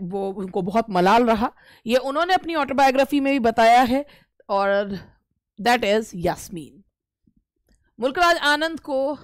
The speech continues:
साहित्य अकेडमी अवार्ड मिला था अपने नॉवल द मॉर्निंग फेस के लिए। Now the next question is, identify the Indian writer who used to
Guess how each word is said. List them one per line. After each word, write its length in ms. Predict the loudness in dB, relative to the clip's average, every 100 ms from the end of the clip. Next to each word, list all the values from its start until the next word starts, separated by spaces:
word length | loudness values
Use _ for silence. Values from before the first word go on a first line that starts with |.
| -2
साहित्य 300 | -2 0 0
अकेडमी 400 | 2 0 -2 -6
अवार्ड 360 | -4 -4 -4
मिला 240 | -2 0 0
था 500 | -2 -4 -4 -6 _
अपने 260 | -16 -10 -10
नॉवल 500 | -4 -4 -2 -4 -6 _
द 40 | -12
मॉर्निंग 400 | -8 -6 -6 -6
फेस 280 | -10 -12
के 120 | -16 -18
लिए। 220 | -18 _ _ _ _ _ _ _ _ _ _ _ _ _ _ 0
Now 180 | 2 2
the 100 | 0
next 280 | -2 -2 -4
question 340 | -4 -2 -2
is, 600 | 2 2 0 -4 -10 -4
identify 600 | 0 2 2 2 2 2 4
the 140 | 2
Indian 340 | 0 -2 -2 0
writer 440 | 0 0 -2 -4 -4
who 300 | -8 -8 -6
used 200 | -8
to 60 | -8